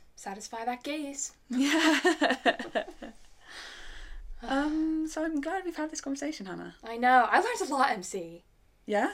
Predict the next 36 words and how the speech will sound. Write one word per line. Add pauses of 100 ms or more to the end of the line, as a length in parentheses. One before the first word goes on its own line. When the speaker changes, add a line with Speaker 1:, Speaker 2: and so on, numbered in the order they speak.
Speaker 1:
I
was,
like,
not
on
board
with,
like, (220)
do
you
wanna
know
something?
You've
made
my
day.
Female
gaze, (340)
Speaker 2:
Mm-hmm. (140)
Speaker 1:
lo-,
like,
literally
made
me
feel (140)
good. (160)
Speaker 2:
Yeah.
Speaker 1:
Knowing
that
women
are,
like, (580)
bigging
up
women.